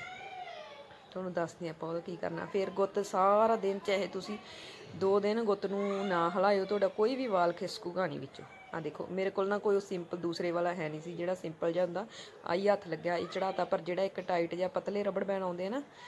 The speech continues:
ਸਿੰਪਲ ਜਿਹੇ ਸਟਾਕਿੰਗ ਵਾਲੇ, ਉਹ ਵਾਲਾ ਚੜਾਇਓ ਸਟਾਰਟਿੰਗ 'ਚ। ਸੂਤੀ ਆਪਦੀ ਡਰੈਸ ਦੇ ਨਾਲ ਮੈਚ ਕਰਦਾ ਵੀ ਚੜਾ ਸਕਦੇ ਹੋ ਤੇ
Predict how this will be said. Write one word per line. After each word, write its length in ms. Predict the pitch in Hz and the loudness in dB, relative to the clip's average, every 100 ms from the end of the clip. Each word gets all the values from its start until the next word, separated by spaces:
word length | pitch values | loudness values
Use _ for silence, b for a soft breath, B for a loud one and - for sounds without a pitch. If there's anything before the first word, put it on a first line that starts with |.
| B B - | B B -16
ਸਿੰਪਲ 400 | - 170 165 175 | -8 -8 -4 -4
ਜਿਹੇ 160 | 170 185 - - - - - - - - - - - - - - - | -2 -6 -8 -20 -20 -20 -20 -20 -20 -20 -20 -20 -20 -20 -20 -20 -12
ਸਟਾਕਿੰਗ 440 | - 190 180 175 170 | -2 0 0 -4 -4
ਵਾਲੇ, 260 | 170 165 - - - | -2 -4 -8 -12 -6
ਉਹ 140 | 185 | 0
ਵਾਲਾ 180 | 196 202 | 4 4
ਚੜਾਇਓ 380 | 196 185 196 165 | 4 2 2 2
ਸਟਾਰਟਿੰਗ 420 | 160 - - 165 165 | -2 -4 -4 -6 -8
'ਚ। 140 | - - - - - - - - - - - - - - - - - - - - - - - 640 - - - - - - - | -12 -14 -20 -20 -20 -20 -20 -20 -20 -20 -20 -20 -20 -20 -20 -20 -20 -20 -20 -20 -20 -20 -20 -18 -18 -18 -20 -20 -20 -20 -20
ਸੂਤੀ 300 | - 180 196 | -12 -6 0
ਆਪਦੀ 260 | 180 175 175 | 0 0 -4
ਡਰੈਸ 280 | 165 165 165 | 0 0 0
ਦੇ 140 | 190 185 | -2 -4
ਨਾਲ 220 | 170 160 | -2 -2
ਮੈਚ 280 | 165 156 - | -2 -4 -2
ਕਰਦਾ 300 | 170 156 165 | -4 -2 -4
ਵੀ 100 | 165 | -4
ਚੜਾ 240 | 175 180 | -4 -4
ਸਕਦੇ 360 | 185 165 160 156 | -4 -8 -8 -8
ਹੋ 60 | 160 | -8
ਤੇ 160 | 277 | -10